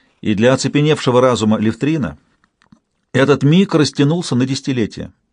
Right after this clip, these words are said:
Он отчетливо разглядел мусор, мелькающий в белой воде,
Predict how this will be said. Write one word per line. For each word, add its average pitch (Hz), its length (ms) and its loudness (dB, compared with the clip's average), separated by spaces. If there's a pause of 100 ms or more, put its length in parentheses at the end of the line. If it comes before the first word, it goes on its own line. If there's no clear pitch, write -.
(240)
Он 123 160 2
отчетливо 131 640 0
разглядел 117 540 0
мусор, 131 440 -2
мелькающий 107 580 -2
в 90 60 -6
белой 98 240 0
воде, 87 340 -4